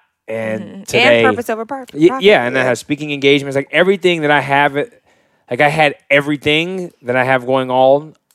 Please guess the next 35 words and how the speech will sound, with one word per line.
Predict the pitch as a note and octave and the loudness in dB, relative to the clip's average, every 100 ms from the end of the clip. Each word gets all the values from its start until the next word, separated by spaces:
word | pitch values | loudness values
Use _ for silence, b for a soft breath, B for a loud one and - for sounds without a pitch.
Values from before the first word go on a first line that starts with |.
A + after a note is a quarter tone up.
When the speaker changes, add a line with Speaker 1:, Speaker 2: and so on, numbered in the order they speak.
| C3+ | -10
Speaker 1:
go-, | B2+ C3+ | -6 -2
going | C#3+ C#3+ C3 | 0 0 0
on | C3 C#3+ C#3+ | 0 0 -4
all | A2 A#2+ C3 | 0 2 2
in | B2 A#2+ | 0 -6
one | B2+ A#2+ | -8 -2
week, | C3+ D#3+ - b b b | -2 -2 -8 b b b
like, | B2 | -4
on | A#2+ G#2 | -4 -4
top | B2 B2+ C#3 | 0 0 0
of | A#2+ | -8
events, | A2+ B2 C3+ D3+ - - | -4 0 0 -2 -12 -14
and | B2+ A#2+ | -12 -10
it, | A2+ A#2+ | -6 -2
like | A#2 | -2
I | |
said, | A2 A#2 | -2 -8
it | G#2+ | -6
just | A#2 - | -8 -6
punched | B2+ B2 - | -8 -8 -8
me | A#2 A2 | -10 -8
in | G2+ | -10
the | F#2+ | -12
throat, | G#2+ A#2 A2 - b b b b b | 0 2 2 -2 b b b b b
and | - A2+ A2 | -10 -4 -2
I, | A2+ | -2
again, | A2+ A#2+ C3 | -4 -2 -2
I | B2 | -2
just | A#2 | -4
woke | A#2 A#2 | -4 2
up | B2+ A2 - _ _ _ - | 4 4 -2 _ _ _ -14
just | A#2 - | -10 -2
a | |
little | A#2+ B2+ | 0 0
defeated, | A#2 C3 A2 | -2 -6 -8